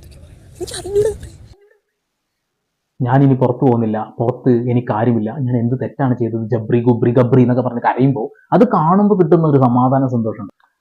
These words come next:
Speaker 2: സത്യത്തില് ഇവരുടെ ഈ ഒരു സ്വഭാവം അവര് തന്നെ മനസ്സിലാക്കാതെ പോയത് വല്ലാത്തൊരു സംഭവം. മനസാക്ഷി എന്നൊന്നും വേണ്ടേ? സ്വന്തം ഭ-, ഒരു കാമുകനെ അവിടെ പുറത്ത് നിർത്തിക്കൊണ്ടാണ് ഇവിടെ മറ്റേ കാമുകനെ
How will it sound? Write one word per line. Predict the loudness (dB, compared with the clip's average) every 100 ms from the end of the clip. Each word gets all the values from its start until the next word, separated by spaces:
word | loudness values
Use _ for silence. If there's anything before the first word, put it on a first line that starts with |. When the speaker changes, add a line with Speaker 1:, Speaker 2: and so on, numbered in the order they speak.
| _ _
Speaker 2:
സത്യത്തില് | -4 -4 _ 2 4 4 4 4 0 2
ഇവരുടെ | 4 6 4 2
ഈ | 4 4 4
ഒരു | 2 0
സ്വഭാവം | 0 0 0 0
അവര് | 2 2 2 2
തന്നെ | 0
മനസ്സിലാക്കാതെ | -4 -6 -6 -6 -6 -8 -10
പോയത് | -8 -8 -8 -12 -14 _ _
വല്ലാത്തൊരു | -10 -6 -4
സംഭവം. | -4 -4 -6 -8
മനസാക്ഷി | -6 -6 -4 -2 -2 -2 -2 -2 -2 _ _
എന്നൊന്നും | 2 4 4 4
വേണ്ടേ? | 2 0 -2 -6 _ _
സ്വന്തം | -4 0 2 4
ഭ-, | 2 2
ഒരു | 4 2 2
കാമുകനെ | 2 4 6 4
അവിടെ | 4 2
പുറത്ത് | 2 2 0
നിർത്തിക്കൊണ്ടാണ് | 2 2 2 0
ഇവിടെ | 0 0
മറ്റേ | -2 -4 -4 -2
കാമുകനെ | -2 -2 -2 -4